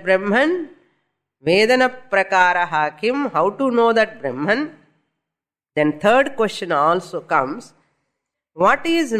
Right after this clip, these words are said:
meant by attaining the highest? ஆப்னோதி பரம். With-க்கு second question. With means not san-,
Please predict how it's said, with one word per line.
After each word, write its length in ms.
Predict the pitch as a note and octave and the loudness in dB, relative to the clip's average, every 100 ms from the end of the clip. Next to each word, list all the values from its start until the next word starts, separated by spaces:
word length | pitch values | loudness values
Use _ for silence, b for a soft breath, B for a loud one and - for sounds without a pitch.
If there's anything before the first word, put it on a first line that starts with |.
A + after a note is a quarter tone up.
| F#3+ | 0
meant 240 | G#3 A#3 F3+ F3 | 0 -2 -10 -2
by 140 | F3+ F3 F#3+ G3+ - _ _ _ _ _ _ _ _ _ G3 | 0 2 0 -4 -10 _ _ _ _ _ _ _ _ _ -2
attaining 580 | - B3+ C4+ A#3+ G#3+ A3+ A#3 G#3+ | 0 0 2 0 0 -2 -6 -8
the 80 | F#3 | -4
highest? 460 | D#3+ C#3 C#3+ C#3 - - _ E3+ | -4 0 -2 -2 -10 -20 _ 2
ஆப்னோதி 720 | G#3 A3+ - C4 B3 B3 B3 B3+ G#3 | 2 -2 -8 -2 2 0 0 -2 0
பரம். 320 | E3 D#3+ D3 A#2+ G2+ - _ _ _ _ _ _ _ E3 | 0 0 -4 -10 -14 -20 _ _ _ _ _ _ _ -2
With-க்கு 640 | A#3+ C4 E4 D#4+ D4+ D#4+ F4+ D#4 - | -2 0 0 0 0 -2 -2 -4 -4
second 280 | G#3+ A3+ A3+ A3 | 0 2 0 0
question. 280 | D3 - B2 A2 _ _ F#3+ | -2 -2 -6 -6 _ _ -4
With 220 | B3 - A#3+ | -4 -2 2
means 220 | A#3+ C#4+ C4+ G3+ | 2 0 0 2
not 160 | G#3+ G#3 - | 2 -2 -4
san-, 300 | F3+ F3 F3 | 0 0 0